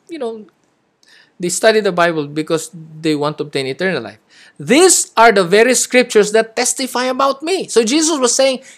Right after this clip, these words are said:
"You were, you, you know, you diligently study the Bible, you look into the scriptures, how to get eternal life, how to obtain eternal life.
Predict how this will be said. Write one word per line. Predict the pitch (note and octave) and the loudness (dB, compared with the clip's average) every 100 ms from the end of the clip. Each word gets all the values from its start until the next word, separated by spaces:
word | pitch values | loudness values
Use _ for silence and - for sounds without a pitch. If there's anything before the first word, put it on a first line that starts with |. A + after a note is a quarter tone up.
| _ | _
"You | C#4 A4+ A4 F#4+ | 2 4 6 6
were, | B3 A3 | 4 4
you, | A#3 C4+ A3 | -4 -6 -8
you | _ A#3 A3+ C#4 | _ -18 -12 -4
know, | A#3+ A3+ | -2 0
you | A#3 | -2
diligently | F#3+ D4+ F#4 A#3+ B3+ B3 | 0 2 2 2 -2 0
study | G#3+ - A3+ A#3 A3+ | -4 -2 -4 -2 -2
the | F#3+ | -4
Bible, | E3+ F#3 G3+ G3+ | 0 2 2 0
you | F3+ F3+ | -2 -6
look | F#3+ C4 - | -4 -6 -6
into | A#3 A3 G#3 | -12 -6 -6
the | F#3 | -6
scriptures, | F3+ G#3 G3 G3 F3+ | -2 -4 -2 -6 -2
how | F#3+ F#3 | -4 -4
to | F3 | -6
get | D#3 F#3+ F#3 | -4 -4 -4
eternal | D3 G#3 A3+ E3+ | -6 -6 -4 -6
life, | D3+ C#3+ | -8 -4
how | D#3+ F3+ | -4 -2
to | F3 | -4
obtain | D#3 - C4 | -2 -2 -2
eternal | G#3+ F3+ F3+ E3 | -2 -4 -4 -4
life. | E3 | -6